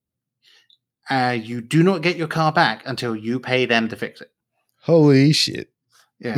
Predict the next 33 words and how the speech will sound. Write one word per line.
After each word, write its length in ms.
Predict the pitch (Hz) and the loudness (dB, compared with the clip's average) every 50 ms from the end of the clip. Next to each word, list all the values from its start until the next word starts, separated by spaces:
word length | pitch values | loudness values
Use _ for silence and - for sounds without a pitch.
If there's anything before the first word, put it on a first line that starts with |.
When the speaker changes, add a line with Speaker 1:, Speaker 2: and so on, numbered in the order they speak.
| - - | 2 2
Speaker 1:
like, 160 | 127 123 123 - | 2 2 -2 -4
it, 240 | 143 147 139 - - | -6 -6 -6 -8 -4
like, 220 | 143 135 127 127 - | -2 -2 -2 -2 -2
Speaker 2:
<laughs> 40 | 104 | 0
That's 160 | 139 131 127 | 2 2 2
Speaker 1:
there, 80 | 113 | 2
Speaker 2:
a 40 | 90 104 | 0 0
Speaker 1:
there's 140 | - 170 - | 2 2 2
a 40 | 117 | 2
Speaker 2:
racket 140 | 131 139 101 | 2 0 0
Speaker 1:
s-, 60 | 85 | 0
Speaker 2:
right 240 | 101 104 101 95 98 | 0 0 0 2 4
there. 360 | 151 233 - - - 165 - - - 120 120 | 4 4 4 4 0 -2 -6 -8 -6 -4 -4
<laughs> 200 | 110 - - _ | -4 -6 -10 _
Speaker 1:
yeah. 140 | - 113 107 - - 156 - _ _ _ | -10 -10 -10 -10 -14 -20 -20 _ _ _
Well, 180 | - 135 185 214 | 0 2 2 2
I 80 | 160 | 2
mean, 160 | 151 151 151 | 2 0 0
it, 340 | 151 131 143 143 143 - - _ | 0 -2 -2 -4 -4 -8 -14 _
it's 300 | 139 139 123 - - - | -8 -8 -8 -8 -12 -16
specifically 720 | - - - - 139 131 - 185 190 190 - - 170 160 | -16 -16 -10 -8 -8 -2 0 0 0 0 -2 -4 -4 -4
designed, 520 | 143 131 117 113 165 190 175 131 120 120 127 | -4 -6 -2 2 2 2 2 2 0 -4 -6
it's 120 | 123 113 | -8 -8
the 80 | - 120 | -8 -4
government 520 | 113 143 160 170 165 147 135 127 117 - - _ _ _ | 0 0 0 2 2 -2 -2 -2 -4 -8 -12 _ _ _
test. 400 | - - 165 147 104 - - - | -8 -4 -4 -4 -4 -6 -10 -10
The 160 | - 127 120 | -10 -10 -6
idea 640 | - 123 135 151 147 120 110 139 165 175 135 110 104 - | -2 -2 0 0 -2 -2 -2 -2 0 0 0 -2 -4 -8
is 380 | 113 113 110 107 107 - - _ _ _ _ _ _ _ _ | -8 -8 -8 -8 -10 -14 -18 _ _ _ _ _ _ _ _
it's 240 | 127 123 117 - - | -12 -10 -10 -6 -2
making 320 | 139 143 139 - 143 120 | -2 -2 0 -2 -4 -4
sure 560 | 117 - - 220 226 151 110 104 107 113 120 120 _ | -4 -2 0 0 2 2 0 -2 -4 -6 -8 -8 _
that, 400 | 123 117 113 110 - - - - | -6 -6 -6 -6 -8 -12 -14 -16